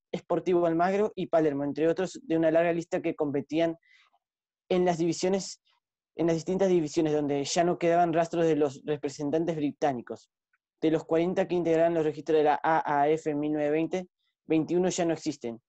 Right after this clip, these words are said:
También el mítico Alumni de los hermanos Brown había desaparecido en mil novecientos trece. En aquella organización incipiente del fútbol argentino, el interior estaba más invisibilizado que ahora.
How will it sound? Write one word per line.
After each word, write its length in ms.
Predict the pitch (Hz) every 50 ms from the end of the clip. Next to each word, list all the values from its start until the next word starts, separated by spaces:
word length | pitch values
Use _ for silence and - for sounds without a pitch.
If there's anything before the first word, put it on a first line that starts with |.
| _ _ _ _ _
También 300 | 165 160 160 170 175 175
el 100 | 170 165
mítico 380 | 175 170 - 170 160 - 170
Alumni 760 | 165 156 170 180 196 202 208 214 214 220 220 226 226 220 233 - _ _ _ _ _ _ -
de 60 | 170
los 180 | 170 165 156 165
hermanos 340 | 165 175 180 170 156 143
Brown 280 | 139 175 180 190 202 202
había 180 | 180 180 170 180
desaparecido 500 | 185 - 180 147 135 - 165 156 170 170
en 60 | 170
mil 80 | 170 170
novecientos 420 | 170 170 170 139 165 175 185 175
trece. 240 | - 196 208 208 - _ - - - - - - - _ _ _ _ _ _ _ _ _ _ _ _ _ _ _ _ _ _ _ _ _ _ _ - _ _ _ _ _ _ _ _ _ _ _ _ _ _ _ _ _ _ _ _ _ _ _ _ _ _ _ _ _ _ _ _ -
En 160 | 185 175 175
aquella 340 | 175 - - 185 180 - 202 185
organización 640 | 185 180 175 160 - 170 151 - 175 175 175 180 -
incipiente 560 | 175 165 - - 160 143 - 165 165 139 180
del 100 | 170 147
fútbol 300 | - 180 180 175 160 165
argentino, 680 | 160 143 143 156 147 147 180 190 196 202 208 196 202 _
el 100 | - 160
interior 240 | 160 156 160 170 180
estaba 260 | 175 170 - 175 165
más 220 | 165 175 175 - 170
invisibilizado 800 | 175 170 160 - - 156 151 151 147 143 139 - 165 165 160 151
que 140 | - 151 143
ahora. 320 | 139 131 123 120 117 117